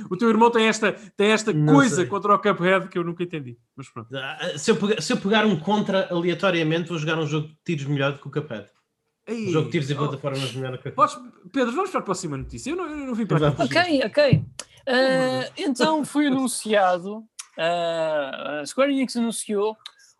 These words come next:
Speaker 3: o Neo The World Ends With You, que
Speaker 2: Ah.
Speaker 3: toda a
Speaker 1: Já,
Speaker 3: gente no
Speaker 1: já.
Speaker 3: Twitter anda a chamar como o Persona cinco da loja dos trezentos.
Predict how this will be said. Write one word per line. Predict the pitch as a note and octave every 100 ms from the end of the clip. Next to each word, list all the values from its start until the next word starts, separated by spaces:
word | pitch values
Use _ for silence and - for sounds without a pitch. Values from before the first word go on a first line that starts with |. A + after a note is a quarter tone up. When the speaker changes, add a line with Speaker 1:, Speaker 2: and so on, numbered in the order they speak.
| _
Speaker 3:
o | A3
Neo | B3 C#4+ C#4+ D4 D4
The | A#3+
World | A#3+ G#3 G3 F#3+ G#3 F3
Ends | F3 E3
With | F#3+ A3 C4+
You, | D4+ C#4 F3 C3+ -
que | C#3+ G3
Speaker 2:
Ah. | A3+
Speaker 3:
toda | A3+ A#3 A#3
a |
Speaker 1:
Já, | G3+
Speaker 3:
gente | G#3+
no | G#3+
Speaker 1:
já. | -
Speaker 3:
Twitter | A#3+ B3+
anda | B3 A#3
a |
chamar | A3 A#3+ A3+ A#3+ B3+
como | - B3 B3+ C4 -
o | G3+
Persona | A#3+ - B3+ A#3
cinco | - A#3 A#3+
da |
loja | A#3+ A3 A3+
dos | -
trezentos. | B3 A3 A3 F#3+ - -